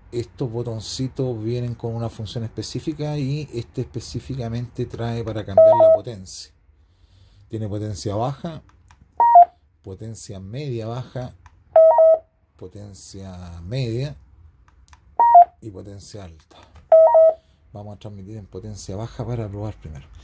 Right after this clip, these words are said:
Estos, yo no he revisado el programa todavía, el C P S o software, pero estos botones uno los puede asignar una función que uno estime conveniente. Ya, voy a presionar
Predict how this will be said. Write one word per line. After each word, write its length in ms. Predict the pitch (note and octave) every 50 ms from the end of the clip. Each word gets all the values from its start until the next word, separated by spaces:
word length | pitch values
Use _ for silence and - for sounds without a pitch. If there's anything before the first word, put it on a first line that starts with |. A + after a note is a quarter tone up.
| - - - - - - - - - - - - - - - - - -
Estos, 880 | B2 C3+ - - - D#3 D3+ D3 - - - - - - - - - - _ _ _ _
yo 160 | - G2 B2 C3+
no 80 | C#3
he 20 | B2
revisado 500 | A#2 A2+ G#2 F#2+ - - A#2+ A#2 B2+ C3+
el 240 | C3+ C#3 C#3 C3+
programa 400 | B2+ - - B2 A#2+ C3 C#3 C#3+
todavía, 360 | C3 C3+ C3 C#3 C#3 G#2+ G2+ G#2+
el 260 | G#2 G2+ G2 F#2+ F2+
C 180 | - - A2
P 180 | F#2 G2+ A2 A#2+
S 180 | A#2 - - A2+
o 80 | G2
software, 500 | - - B2+ A#2 - - - C3 C#3+ C#3 - _ _ _ _ _ _ _
pero 200 | - G#2 G2+ A2+
estos 260 | A2+ - _ C#3 B2
botones 640 | A#2+ B2 A#2+ A2+ B2+ C3 C3 C3 C3 C3 B2 A2+ - - -
uno 300 | - C#3 B2 B2 A#2+ A#2+
los 120 | A#2 G#2+ -
puede 440 | _ _ A2+ A2+ A#2+ A#2+ A#2 A2 - _ _ _
asignar 460 | - A2 - - G#2+ G#2+ G#2+ A2+ A2+
una 140 | A2+ A2+ G#2+
función 580 | - - G#2 F#2 - - - A#2+ A#2 A2+ G2+ - _ _ _ _
que 100 | - A2+
uno 140 | A2 A2
estime 280 | G#2+ - - A#2 A2+ A2+
conveniente. 580 | A2+ A#2+ B2 B2+ C3 B2 F#2 F2 - _ - - _ _ - - _ _ _ _ _ _ - _ _ _ _ _ _ _ _ _ _ _ _ _ _ _ _ _ _ _ _ - - _
Ya, 260 | - C3 C3 G#2+ - -
voy 200 | G#2 A#2 B2+ C3
a 60 | C3+
presionar 480 | B2+ C3 - - A#2+ A#2+ C3 C3+ C3+